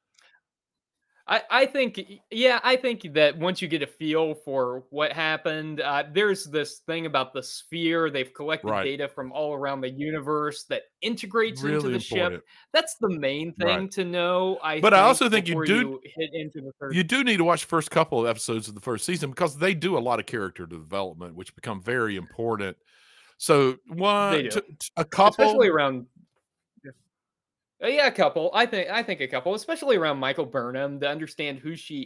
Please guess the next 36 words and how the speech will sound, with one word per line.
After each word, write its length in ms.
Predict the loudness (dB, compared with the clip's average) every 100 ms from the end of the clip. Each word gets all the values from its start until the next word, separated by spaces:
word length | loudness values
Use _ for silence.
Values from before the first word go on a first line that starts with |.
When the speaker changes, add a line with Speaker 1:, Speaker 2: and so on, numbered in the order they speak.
| -8
Speaker 1:
is 640 | -6 -4 -4 -4 -8 -8
and 380 | -8 -8 -10 -14 -20 -20 _
what 320 | -2 0 0 -4 _
kind 180 | -10 -10
of 80 | -10
set 260 | -6 -6 -4
her 200 | -6 -6
on 200 | -6 -6
the 100 | -8
path. 500 | -8 -2 -2 -2 -6 _
You 160 | -8 -2
really 260 | 6 6 6
have 160 | 0
to 80 | -2
watch 420 | -4 -4 -6 -12 -6
the, 260 | -4 -4
the 100 | -6
first 300 | -10 -10 -14
couple 200 | -18 -14
Speaker 2:
Absolutely. 520 | -12 -14 -16 -18 -18 -18
Speaker 1:
episodes, 440 | -18 -16 -16 -12
you're 120 | -10
right, 320 | -8 -10 -12 -8
to 200 | -2 -2 -2
understand 460 | -8 -12 -14 -14
who 80 | -14
she 160 | -16 -14
is. 320 | -14 -14 -18 _ _ -6
Speaker 2:
Well, 120 | 4 6
I 100 | 8
have 140 | 6
a 40 |
question 320 | 2 0 0 -4
for 120 | -12
you, 320 | -12 -12 -14
man. 240 | -18 -20